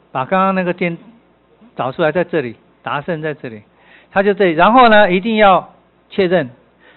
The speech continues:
确认之后呢，会有一个盒子，有没有看到？啊，好，当然如果老板可以，也可以把它取消确认哦。这是很简单的一个叫做订单的作业。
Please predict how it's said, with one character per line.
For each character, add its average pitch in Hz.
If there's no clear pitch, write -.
确 294
认 277
之 254
后 226
呢， 190
会 226
有 156
一 170
个 175
盒 139
子， 143
有 151
没 -
有 170
看 180
到？ 170
啊， 131
好， 151
当 202
然 190
如 190
果 180
老 160
板 147
可 175
以， 143
也 143
可 180
以 170
把 165
它 147
取 -
消 151
确 151
认 135
哦。 110
这 330
是 302
很 269
简 214
单 233
的 220
一 214
个 208
叫 214
做 202
订 226
单 208
的 175
作 180
业。 151